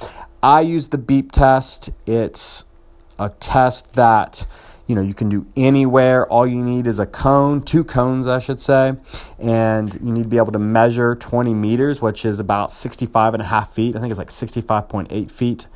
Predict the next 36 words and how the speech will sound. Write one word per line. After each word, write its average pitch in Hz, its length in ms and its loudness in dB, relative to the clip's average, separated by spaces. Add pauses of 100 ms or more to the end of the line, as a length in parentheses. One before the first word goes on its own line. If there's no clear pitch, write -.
(340)
And 95 120 -8
so - 80 -6
you 95 140 -2
measure 123 340 2
that 123 220 4
out, 117 380 4
and 107 440 -6 (540)
it's - 140 -6
a 135 40 -8
test 185 280 -2
that's 160 160 -4
done 143 140 2 (100)
all 127 220 4
over 123 180 0
the 107 80 2
world, 113 260 4
especially 147 460 -4
in 110 140 0
Europe. 110 420 2
Like, 95 160 -6
a 107 40 -4
lot 120 160 2
of 113 60 -2
soccer 113 460 -2
teams 135 540 -2 (400)
and 107 360 -2
rugby 117 440 2
teams 127 640 -2 (160)
use 110 500 -2
the 107 100 -4
beep 107 300 -2
test 117 440 -2
for 98 220 -4
their 101 200 -2
fitness 123 340 -6
test. 165 380 -2